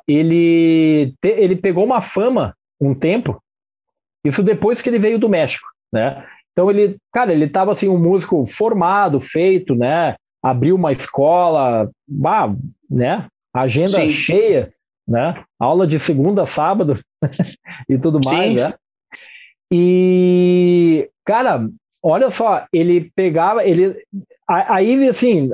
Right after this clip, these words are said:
Speaker 1: da-, era da cabeça dele, né? Que, assim, pelo, pelo que eu conheço dele,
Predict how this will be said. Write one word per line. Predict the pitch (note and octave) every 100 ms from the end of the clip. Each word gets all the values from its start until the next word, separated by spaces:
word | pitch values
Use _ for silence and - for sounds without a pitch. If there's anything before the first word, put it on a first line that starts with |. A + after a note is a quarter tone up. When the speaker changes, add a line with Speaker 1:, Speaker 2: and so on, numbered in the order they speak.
| F#3+
Speaker 1:
da-, | F#3 A3
era | G#3
da | G#3 A3+
cabeça | A#3+ B3 C4+ C#4
dele, | C4 A#3 B2 - -
né? | C#3 G#3 - D#4+ C#3+
Que, | - E3
assim, | D#3+ F#3+ F3
pelo, | F3 E3+ D3 -
pelo | F#3 F#3+
que | G3
eu |
conheço | G3 F3 F3+ -
dele, | F3 A3